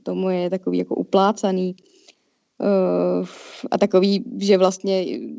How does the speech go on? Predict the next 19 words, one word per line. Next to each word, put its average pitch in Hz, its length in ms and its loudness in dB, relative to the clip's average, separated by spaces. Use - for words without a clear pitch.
nikdo 202 400 -2
by, 185 160 -6
jiný 190 300 0
by 196 100 -4
z - 60 -8
toho 208 200 -6
asi 196 180 -8
nic 202 160 -6
nepochopil, 196 580 0
což, - 400 -10
což - 200 -10
ta 190 120 4
Božena 185 340 4
prostě 185 340 -6
psala, 185 300 -2
takže 180 280 -4
by 180 100 -2
se 185 140 -6
to, 190 180 2